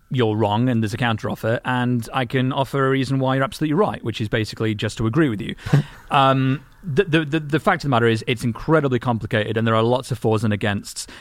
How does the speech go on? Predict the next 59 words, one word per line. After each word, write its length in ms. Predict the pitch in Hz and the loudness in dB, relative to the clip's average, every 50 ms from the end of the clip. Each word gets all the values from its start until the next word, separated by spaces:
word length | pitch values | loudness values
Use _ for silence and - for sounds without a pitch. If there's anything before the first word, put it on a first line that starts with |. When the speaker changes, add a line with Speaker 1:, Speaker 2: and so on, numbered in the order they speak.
| - - | -4 2
Speaker 1:
but 180 | - 120 117 | 2 2 4
we're 140 | 120 120 120 | 4 4 4
likely 320 | 117 131 135 127 - 139 120 | 4 4 2 2 0 0 0
gonna 160 | 123 117 107 | 2 2 2
hear 180 | 123 117 107 | 2 2 2
quite 220 | 104 - - 131 117 | 0 2 0 2 2
a 60 | 113 | 2
lot 120 | 107 104 104 | 2 0 0
of 60 | 101 | 0
this 220 | 101 98 98 - - | 0 -2 -4 -4 -2
over 240 | 123 113 110 107 107 | 0 0 0 2 0
the 80 | 104 | -2
coming 380 | - - 117 110 107 104 101 - - - - - - - | -2 -2 -2 -2 0 0 -2 -4 -6 -14 -20 -20 -6 0
months 400 | 127 117 120 113 101 113 - - | 2 4 4 4 4 2 -2 -4
as 100 | 117 104 | -4 -2
this 160 | 117 110 - | -2 -2 -2
investigation 800 | 123 110 113 107 - - 117 104 107 104 - - 117 104 104 101 | 0 0 0 0 0 -2 -2 0 0 0 0 0 0 0 0 0
and 140 | 101 101 104 | 0 2 0
this, 260 | 104 101 - - - | 0 0 -2 -4 -2
uh, 300 | - 110 104 101 101 98 - - _ _ - - | 0 0 2 2 0 0 -2 -8 _ _ -8 -4
this 200 | 135 123 - - | -2 -2 -2 -2
hearing 460 | - 202 208 190 143 127 110 233 - - - - - - - - - - | 0 2 4 6 4 4 4 2 -2 -4 -10 -18 -20 -20 -20 -20 -4 2
goes 240 | - 160 151 131 147 | 4 4 6 6 4
on. 180 | 139 123 113 | 4 2 2
But 120 | 110 147 170 | 0 0 2
let 200 | 165 180 196 208 | 4 4 4 4
us 120 | 214 - | 4 4
know 220 | 208 190 175 160 160 | 4 4 4 4 2
your 260 | 165 151 151 139 127 | 2 4 4 4 4
thoughts. 320 | - - 127 117 113 - | 4 4 2 2 4 2
I'm 180 | 123 135 139 143 | 2 2 4 6
really 340 | 165 185 190 196 196 190 175 | 6 6 6 6 4 2 -2
very, 520 | 147 123 139 165 151 135 117 113 110 107 - _ - - _ - | -2 0 2 4 4 4 4 2 0 -4 -8 _ -20 -20 _ -2
very, 280 | 135 170 170 170 165 147 | 0 2 4 4 4 4
very 180 | 139 131 123 | 4 2 2
keen 320 | 113 - 131 110 107 101 - - _ _ _ _ - - - _ - _ _ - - - | 2 0 0 0 0 0 -2 -6 _ _ _ _ -20 -20 -20 _ -20 _ _ -18 -8 -4
to 100 | - 127 | 0 2
hear 100 | 139 147 | 4 4
your 180 | 135 135 123 | 4 4 4
thoughts 280 | 120 - 120 120 117 - | 4 2 0 0 2 0
on 80 | 127 113 | 0 2
this. 220 | 110 107 107 - | 2 2 0 0
Do 100 | - 165 | 2 2
you 60 | 151 | 2
agree 160 | 143 127 135 | 4 4 4
with 100 | 127 117 | 4 4
Andy's 380 | 123 127 143 135 135 139 135 - | 4 2 2 2 2 2 0 0
point 280 | - - 151 139 135 123 | -2 0 0 0 0 0
just 220 | 139 127 - - | -2 -4 -2 0
then, 240 | 135 131 143 143 131 | 0 2 2 2 2
that 140 | 113 110 110 | 0 0 -2
this 160 | 123 - - | -2 -2 -2
is 100 | 123 107 | -6 -6
just 340 | - - 131 131 123 - - | -2 0 0 0 0 0 0
business 420 | 120 123 120 135 143 147 - - | 0 0 2 2 0 0 2 0
and 180 | 123 107 107 113 | 0 2 2 0
we 60 | 110 | -2
shouldn't 360 | - - - 139 127 131 123 | -2 2 2 2 2 2 0
be 220 | 123 120 120 113 | -2 -2 -2 -2